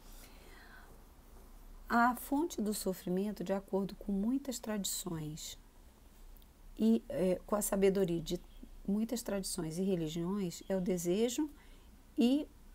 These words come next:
a attachment, é a conexão, que, é, nos leva a um senso de falta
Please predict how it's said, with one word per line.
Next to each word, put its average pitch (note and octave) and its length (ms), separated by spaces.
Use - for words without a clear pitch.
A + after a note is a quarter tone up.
a G3+ 800
attachment, - 760
é G3+ 460
a G#3+ 60
conexão, C4+ 760
que, B3 380
é, D#3 720
nos A3 240
leva A3 320
a - 20
um G#3 120
senso G#3+ 540
de F#3 120
falta A#3 640